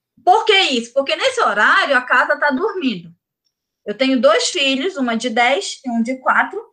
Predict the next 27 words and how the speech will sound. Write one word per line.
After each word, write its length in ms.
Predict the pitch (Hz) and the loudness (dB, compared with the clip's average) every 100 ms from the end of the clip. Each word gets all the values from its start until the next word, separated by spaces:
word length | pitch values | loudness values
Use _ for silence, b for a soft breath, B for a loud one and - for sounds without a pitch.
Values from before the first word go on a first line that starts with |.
| _ _ 302 | _ _ -10
Então, 280 | 294 339 | -2 -2
como 200 | 339 480 | 0 -2
eles 200 | 508 359 | -2 -2
nesse 260 | 285 277 - | -2 0 2
horário 300 | 262 226 208 | 2 2 0
tão 160 | 240 226 | -2 0
dormindo, 580 | 214 208 226 349 392 277 | 0 0 0 0 2 2
eu 120 | 277 | 4
consigo 500 | 320 320 339 269 226 | 0 -2 -6 -4 -4
ler 180 | 214 202 | -2 0
um 100 | 247 | 0
artigo, 520 | 415 - - 262 214 | 0 -4 -8 -4 -4
eu 40 | |
consigo 300 | 226 233 220 | -6 -8 -8
escrever 400 | 220 - 220 214 | -8 -2 -2 -2
um 100 | 208 | -2
artigo, 440 | 254 - - 233 208 | -2 -4 -8 -2 -2
eu 60 | |
consigo 560 | 214 226 226 220 220 - _ - | -2 -4 -2 0 -2 -4 _ 2
corrigir 480 | 233 233 254 226 214 | 6 6 4 2 -2
um 60 | |
trabalho, 640 | 214 285 - - 262 214 | 0 0 0 2 4 4
eu 60 | 208 | 0
consigo 240 | 226 233 | -6 -6
escrever 300 | 226 240 226 | -4 -4 0
um 120 | 226 226 | 0 2
projeto. 760 | 311 320 285 226 226 226 262 | 2 2 0 0 -2 -4 -12